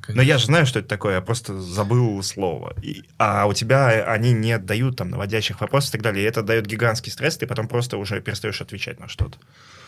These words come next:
Speaker 2: Ну, я как бы могу защитить и компанию, и тебя одновременно, потому что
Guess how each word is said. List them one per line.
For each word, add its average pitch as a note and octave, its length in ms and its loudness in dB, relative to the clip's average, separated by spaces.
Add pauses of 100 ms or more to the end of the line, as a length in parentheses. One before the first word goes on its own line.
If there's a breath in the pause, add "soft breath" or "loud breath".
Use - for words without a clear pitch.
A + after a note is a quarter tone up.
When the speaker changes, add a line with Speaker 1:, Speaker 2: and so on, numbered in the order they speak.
(400 loud breath)
Speaker 2:
Ну, E3 640 6
я C#3 180 6
как C#3+ 160 4
бы B2+ 80 10
могу C3+ 240 10
защитить B2+ 460 4
и A#2+ 40 0
компанию, B2 640 6
и A#2 280 4
тебя A2 400 0
одновременно, G2 680 0
потому G#2 300 -4
что G2+ 280 -2